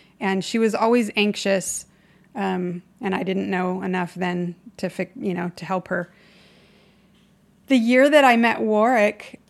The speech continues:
um, in nineteen ninety-one, my parents had bought me a really nice, um, Western pleasure horse. And I was just finishing up, I had just finished up a two-year college degree in business.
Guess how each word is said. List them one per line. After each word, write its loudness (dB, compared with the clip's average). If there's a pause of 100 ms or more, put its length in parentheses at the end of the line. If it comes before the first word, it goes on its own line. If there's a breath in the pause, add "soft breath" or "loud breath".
(120)
um, -2
in 0
nineteen -2
ninety-one, 0
my 0
parents -2
had -4
bought -2
me -2
a -2
really 0
nice, -2
um, -2
Western -4
pleasure 0
horse. -6 (360 soft breath)
And 0
I 4
was 2
just -2
finishing -2
up, 0
I 4
had 2
just -4
finished -4
up -2
a -4
two-year -2
college -2
degree -4
in -2
business. -6